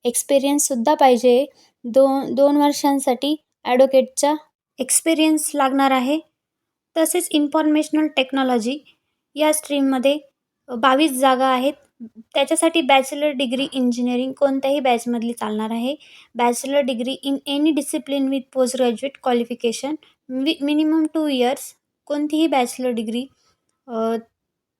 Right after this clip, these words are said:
पोस्ट ग्रॅज्युएट क्वालिफिकेशन पाहिजे आहे कॉम्प्युटर सायन्समधली. तसेच आयटी क्षेत्रातील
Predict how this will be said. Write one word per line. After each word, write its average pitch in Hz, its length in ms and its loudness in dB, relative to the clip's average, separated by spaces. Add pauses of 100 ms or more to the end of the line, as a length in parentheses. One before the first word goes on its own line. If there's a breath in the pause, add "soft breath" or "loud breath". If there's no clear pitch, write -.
(220)
पोस्ट 277 280 -2
ग्रॅज्युएट 247 480 0 (140)
क्वालिफिकेशन 247 680 -2
पाहिजे 233 360 -2
आहे 240 260 -2 (280)
कॉम्प्युटर 262 420 -2
सायन्समधली. 247 840 -4 (400 soft breath)
तसेच 285 320 -6 (160)
आयटी 247 320 -2
क्षेत्रातील 262 920 -4